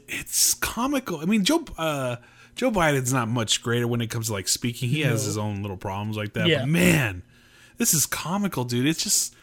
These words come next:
Speaker 1: whether you're Democrat or Republican, you just have to look at this and be like, "What the fuck's going on?" He doesn't
Speaker 2: I
Speaker 1: finish
Speaker 2: was
Speaker 1: his sentences. He talks about, "We, we're better than the world." What does that even mean? What do you mean, better
Speaker 2: We're,
Speaker 1: than the
Speaker 2: we're the
Speaker 1: world?
Speaker 2: best in the world when it comes to death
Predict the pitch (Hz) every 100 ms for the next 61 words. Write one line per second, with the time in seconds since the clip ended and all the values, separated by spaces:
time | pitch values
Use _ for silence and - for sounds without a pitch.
0 | - - - 247 311 247 185 220 220 220
1 | 190 185 220 190 185 190 - 196 165 156
2 | 180 180 170 - 156 160 156 135 185 -
3 | - 185 - 214 208 - 196 190 190 233
4 | 220 113 - _ _ _ _ _ _ _
5 | _ _ _ _ _ _ _ _ 165 180
6 | 247 226 214 233 202 - 120 107 98 101
7 | 104 127 170 151 - 208 - 208 196 180
8 | 170 - - - - - 170 175 151 135
9 | 139 160 190 185 160 127 120 110 92 107
10 | - 269 349 370 392 381 370 453 403 123
11 | - - - _ _ 330 - - 302 -
12 | 269 269 277 254 208 202 190 196 165 175
13 | 202 - - 190 180 175 170 175 175 170
14 | 170 170 165 - 170 170 - 160 147 -
15 | 156 165 -